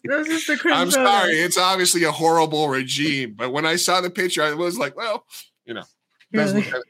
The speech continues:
Speaker 2: does look a, does look a little douchey there." Sorry, I'm just <laughs>
Speaker 1: Little,
Speaker 2: maybe
Speaker 1: little douche. But hey,
Speaker 2: it was, it
Speaker 1: that's
Speaker 2: was
Speaker 1: not illegal. <laughs>
Speaker 2: That's not illegal.
Speaker 1: Neither
Speaker 2: That's not
Speaker 1: should be
Speaker 2: illegal.
Speaker 1: dancing
Speaker 2: All
Speaker 1: in
Speaker 2: right.
Speaker 1: the
Speaker 2: I'm
Speaker 1: street.
Speaker 2: sorry. Like I said, we're not the <laughs> serious show. I'm sorry.
Speaker 1: No. <laughs>
Speaker 2: Sometimes I see a joke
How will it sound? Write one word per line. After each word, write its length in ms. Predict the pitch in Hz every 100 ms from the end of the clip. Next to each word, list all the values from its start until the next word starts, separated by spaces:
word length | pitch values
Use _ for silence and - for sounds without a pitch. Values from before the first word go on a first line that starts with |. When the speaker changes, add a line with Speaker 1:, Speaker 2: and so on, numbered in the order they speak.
| _
Speaker 2:
does 160 | 156 160
look 220 | 160 151
a, 140 | 147 135 -
does 220 | 147 147
look 160 | 147 139
a 40 |
little 180 | 131 117
douchey 360 | 101 95 - 90
there." 160 | 87
Sorry, 340 | - 120 107 101
I'm 80 | 107
just 340 | 139 - - -
<laughs> 120 | 156 202
Speaker 1:
Little, 240 | 226 233
Speaker 2:
maybe 180 | 160 156
Speaker 1:
little 140 | 254
douche. 260 | 208 190 - -
But 140 | 254 269
hey, 240 | 269 -
Speaker 2:
it 40 | 277
was, 60 |
it 280 | 262 120 196
Speaker 1:
that's 180 | 208 202
Speaker 2:
was 80 | 247
Speaker 1:
not 160 | 247
illegal. 600 | 285 294 226 202 208 254 -
<laughs> 540 | - - - 208 -
Speaker 2:
That's 200 | 127 120 135
not 180 | 143 156
illegal. 580 | 160 156 135 127 123
Speaker 1:
Neither 260 | 110 220 226
Speaker 2:
That's 140 | 254 277
not 60 | 254
Speaker 1:
should 60 |
be 60 | 247
Speaker 2:
illegal. 220 | 214 202
Speaker 1:
dancing 220 | 226 220 233
Speaker 2:
All 40 | -
Speaker 1:
in 40 |
Speaker 2:
right. 60 | -
Speaker 1:
the 60 | 214
Speaker 2:
I'm 40 |
Speaker 1:
street. 380 | - - 175 135
Speaker 2:
sorry. 560 | - 135 139 131 120 113
Like 200 | 127 123
I 40 |
said, 200 | 127 131
we're 160 | 123 131
not 220 | 135 131
the 80 | 127
<laughs> 120 | -
serious 400 | 120 135 135 120
show. 380 | - - 101 98
I'm 100 | 147
sorry. 280 | - - - -
Speaker 1:
No. 180 | 214 202 131 - - -
<laughs> 120 | -
Speaker 2:
Sometimes 480 | - 254 151 160 160
I 80 | 156
see 240 | 156 156
a 60 | 156
joke 500 | 143 147 147 147 -